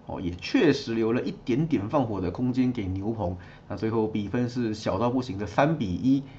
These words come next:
哦，那我们的小分顺利过盘。那至于说V I P推荐呢，呃，我们选了两场吼，那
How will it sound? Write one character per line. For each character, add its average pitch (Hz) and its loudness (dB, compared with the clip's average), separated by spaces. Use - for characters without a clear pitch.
哦， 80 -6
那 95 -4
我 90 -4
们 95 -4
的 98 -6
小 87 -2
分 110 -2
顺 113 -2
利 117 0
过 117 2
盘。 87 -4
那 220 -6
至 277 2
于 226 6
说 220 12
V 220 6
I 220 8
P 220 2
推 220 4
荐 220 8
呢， 151 8
呃， 123 6
我 104 2
们 113 0
选 113 0
了 104 0
两 104 0
场 92 0
吼， 92 -2
那 101 -2